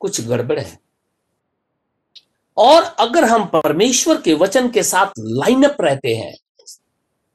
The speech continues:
निश्चित जानिए परमेश्वर का आत्मा हमारे साथ है। मैं एक और बात कहना चाहता हूं, हर एक व्यक्ति अपने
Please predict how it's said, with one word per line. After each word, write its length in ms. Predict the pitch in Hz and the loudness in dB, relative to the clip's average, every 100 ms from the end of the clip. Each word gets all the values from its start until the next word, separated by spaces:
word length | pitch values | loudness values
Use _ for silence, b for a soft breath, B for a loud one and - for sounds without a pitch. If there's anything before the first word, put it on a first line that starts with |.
| - | -4
निश्चित 420 | 165 202 - 254 | 0 0 -2 0
जानिए 560 | 139 113 107 98 101 - _ _ _ _ _ _ _ - | 0 0 -4 -8 -14 -20 _ _ _ _ _ _ _ -10
परमेश्वर 420 | 120 151 160 185 | -2 0 0 -4
का 120 | 156 | -4
आत्मा 560 | 117 - 123 - 120 117 | -4 -4 -6 -4 -6 -6
हमारे 500 | 107 104 104 107 107 | -6 -8 -8 -6 -6
साथ 540 | - 90 92 _ - | -6 -10 -12 _ -16
है। 200 | 123 131 _ _ _ _ _ _ _ _ _ _ _ _ _ _ _ _ _ _ _ _ 233 | -16 -16 _ _ _ _ _ _ _ _ _ _ _ _ _ _ _ _ _ _ _ _ 2
मैं 160 | 277 | 4
एक 220 | 277 285 | 2 2
और 200 | 269 320 | 4 4
बात 280 | 175 170 165 | 4 0 2
कहना 280 | 156 135 113 | 0 0 -2
चाहता 320 | 110 90 - | -4 -8 -8
हूं, 240 | 98 98 - _ - | -14 -18 -20 _ -14
हर 400 | - - 359 370 370 - 190 | -12 -4 0 0 0 -2 2
एक 240 | 220 - | 2 2
व्यक्ति 520 | 127 175 - 240 233 147 | -2 -2 -2 -6 -4 -6
अपने 500 | 143 156 151 147 | -6 0 0 0